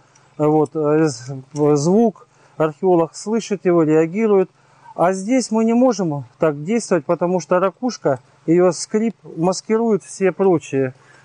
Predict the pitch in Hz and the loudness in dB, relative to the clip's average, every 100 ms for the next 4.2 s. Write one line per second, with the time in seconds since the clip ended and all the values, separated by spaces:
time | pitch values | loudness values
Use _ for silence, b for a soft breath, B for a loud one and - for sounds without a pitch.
0 | - 147 220 254 - 123 - b b b | -4 0 2 2 0 -4 -4 b b b
1 | b - 170 196 202 190 175 175 175 170 | b -4 0 2 4 2 2 2 4 2
2 | 170 156 B B B 165 151 151 180 185 | 2 -2 B B B -8 -4 0 0 0
3 | 165 190 185 - 180 170 180 185 185 180 | 0 0 0 0 0 0 -2 0 0 2
4 | 160 151 | 0 -2